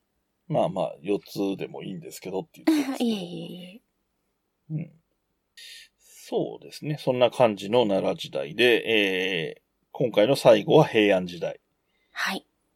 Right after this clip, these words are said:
Speaker 1: 平安時代は、えー、まさに藤原氏の時代かなという印象でして。
Speaker 2: はい。
Speaker 1: 三つ挙げたのも、えっと、今までの、なんていうのかな、例えば大化の改新とか、
Speaker 2: はい。
Speaker 1: えー、墾田永年私財法みたいな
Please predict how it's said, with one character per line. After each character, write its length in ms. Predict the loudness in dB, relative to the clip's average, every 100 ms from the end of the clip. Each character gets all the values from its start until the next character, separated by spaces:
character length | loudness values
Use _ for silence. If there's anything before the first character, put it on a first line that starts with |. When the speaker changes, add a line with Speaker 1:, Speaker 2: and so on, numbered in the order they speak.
| _ _ _
Speaker 1:
平 220 | 0 4 4
安 100 | 2
時 80 |
代 200 | 6 6
は、 340 | 6 4 4 0
え 300 | -8 -6 -6
ー、 40 | 2
ま 120 | 2
さ 180 | 4 2
に 280 | 2 -16 _
藤 360 | -8 -4 2
原 240 | 8 8 8
氏 400 | 2 -12 -14 -18
の 160 | -12 -12
時 140 | -8
代 260 | -6 -4 -6
か 140 | -4
な 180 | 4 4
と 100 | 2
い 200 | -10 -12
う 40 | -14
印 280 | -16 -14
象 180 | -14 -16
で 120 | -14
し 160 | -12 -10
て。 340 | -6 -6 -6 _ _
Speaker 2:
は 300 | -8 -6 -8
い。 120 | -12 _ _ _ _ _ _ _ _
Speaker 1:
三 180 | -4 -4
つ 60 | 4
挙 160 | 4
げ 80 | 6
た 100 | 4
の 80 | 4
も、 400 | 4 4 4 2
え 60 | 0
っ 20 |
と、 100 | -4
今 220 | 0 2
ま 100 | 2
で 120 | 0
の、 120 | -2 -2
な 120 | -4
ん 40 |
て 80 | -6
い 40 |
う 20 | -10
の 60 |
か 80 | -8
な、 80 | -8
例 220 | -4 -4
え 20 |
ば 100 | -4
大 260 | 0 2 2
化 140 | -2
の 100 | -4
改 220 | -4 -4
新 260 | -4 -12 -16
と 100 | -16
か、 420 | -6 -4 -4 -6 _ _ -20
Speaker 2:
は 200 | -6 -4
い。 180 | -4 -8 _ _
Speaker 1:
え 420 | -8 -4 -4 -4 -2
ー、 40 |
墾 200 | 0 2
田 100 | 0
永 280 | 0 0 0
年 140 | 0
私 140 | -2 6
財 180 | 8 8
法 140 | 2
み 80 | -6
た 80 | -6
い 60 |
な 240 | -4 -4